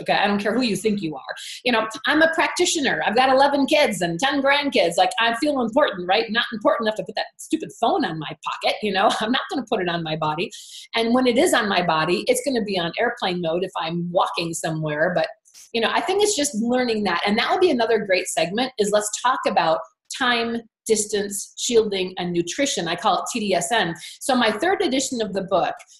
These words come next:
like I said, it's, it's, you can't grab it yet because it's still out to the agent now and the publishers get to fight over it. However, we have a, um, an entire section on,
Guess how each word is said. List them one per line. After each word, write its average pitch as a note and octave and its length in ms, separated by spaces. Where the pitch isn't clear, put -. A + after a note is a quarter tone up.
like G3+ 140
I - 20
said, A3 220
it's, F#3+ 120
it's, - 300
you F#3+ 100
can't A3 240
grab A#3 240
it A#3 140
yet F#3+ 240
because F#3+ 260
it's F3 140
still G3+ 420
out G3+ 240
to G#3 80
the G3+ 160
agent F#3 280
now F3 140
and F3 80
the F3 60
publishers F#3 380
get - 140
to - 120
fight E3+ 120
over E3 180
it. F3 80
However, A3 480
we A#3+ 260
have A#3 380
a, F#3+ 200
um, D#3 340
an A3+ 100
entire G#3+ 320
section G#3 520
on, D#3+ 480